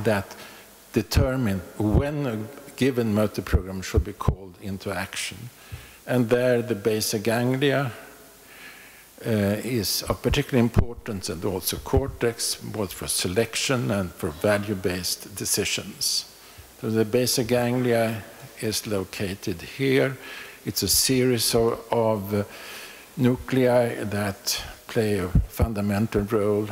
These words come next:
and of course you have cortex here, and, uh, and not to forget cerebellum here. So,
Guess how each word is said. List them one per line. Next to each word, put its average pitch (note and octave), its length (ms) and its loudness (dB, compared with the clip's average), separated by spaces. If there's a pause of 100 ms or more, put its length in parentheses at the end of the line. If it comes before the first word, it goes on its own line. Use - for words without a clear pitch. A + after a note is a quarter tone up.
(100)
and G2+ 160 -4
of F2 120 -8
course - 520 0 (160)
you G#2 120 -8
have F#2 420 -2 (580)
cortex A#2 640 0
here, A#2 400 2 (320)
and, F2+ 420 -4
uh, - 60 -8 (880)
and G#2+ 240 -2
not A2+ 420 -2
to G#2 80 -4
forget F#2+ 460 -4
cerebellum F2+ 760 -2 (100)
here. E2+ 220 -6 (2250)
So, C3+ 440 4